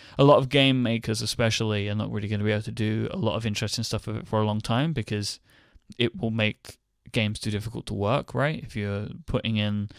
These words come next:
three D Touch, and then some devices can't use it. But I feel like app developers, like, for productivity apps and stuff like that, would be able to take more advantage of it,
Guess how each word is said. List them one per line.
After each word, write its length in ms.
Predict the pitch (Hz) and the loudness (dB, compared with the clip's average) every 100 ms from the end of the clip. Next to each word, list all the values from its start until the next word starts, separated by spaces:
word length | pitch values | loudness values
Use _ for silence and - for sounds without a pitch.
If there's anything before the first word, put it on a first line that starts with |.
| - - - - - | -20 -20 -20 -10 0
three 160 | 175 | 2
D 100 | 143 | 4
Touch, 380 | 127 147 - - | 6 4 4 2
and 120 | 120 | 2
then 140 | 113 113 | 2 0
some 160 | 117 | 0
devices 460 | 113 110 107 - 117 | 0 2 2 0 -4
can't 300 | 120 107 - | -2 -2 -2
use 240 | 107 104 | -4 -2
it. 200 | - - - | -4 -6 -4
But 100 | - | -2
I 80 | |
feel 280 | 113 - 117 | 0 2 2
like 280 | 107 107 - | 2 0 -4
app 140 | 113 | -6
developers, 680 | 127 110 107 98 104 104 104 | -4 -2 -2 0 -2 -2 -2
like, 160 | 101 101 | -4 -4
for 200 | - 98 | -8 -4
productivity 560 | - 104 - 110 110 | -4 -4 -4 -4 -4
apps 240 | 107 - - | -4 -4 -8
and 100 | 127 | -8
stuff 140 | - | -8
like 140 | 107 131 | -8 -6
that, 200 | 104 - | -6 -6
would 120 | 113 | -2
be 140 | 113 | 0
able 180 | 107 110 | 0 -2
to 180 | - - | -8 -8
take 320 | 113 - - - | -6 -6 -12 2
more 200 | 127 117 | 4 4
advantage 460 | 107 110 107 107 - | 4 0 0 -4 -4
of 140 | 107 135 | -4 -2
it, 180 | - | -4